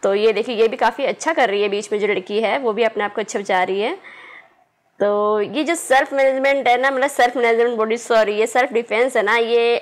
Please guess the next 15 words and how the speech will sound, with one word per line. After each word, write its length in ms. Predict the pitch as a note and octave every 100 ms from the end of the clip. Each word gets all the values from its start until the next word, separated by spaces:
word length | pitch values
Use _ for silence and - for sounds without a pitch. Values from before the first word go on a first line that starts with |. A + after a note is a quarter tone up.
| -
अपनी 240 | A3 A#3+ B3
रक्षा 640 | A#3+ - A#3+ A3+ A#3 A#3 - - _ -
खुद 180 | D4
करने 320 | - C4 A#3+ A#3+
के 140 | A#3+
लिए 440 | A3+ A#3 A#3+ A#3+ B3 - A3+
ये 160 | A#3+
बच्चे 340 | A#3 A3+ A#3 A#3 A#3
इस 180 | A#3 -
चीज़ 180 | A#3
की 80 | B3+
training 440 | - G#3+ A3 A#3 A3
लेते 340 | G#3+ G#3+ A3+
हैं। 240 | B3 C4+ F#4+ - _ - - _ A3+
तो 360 | A3 A3+ A3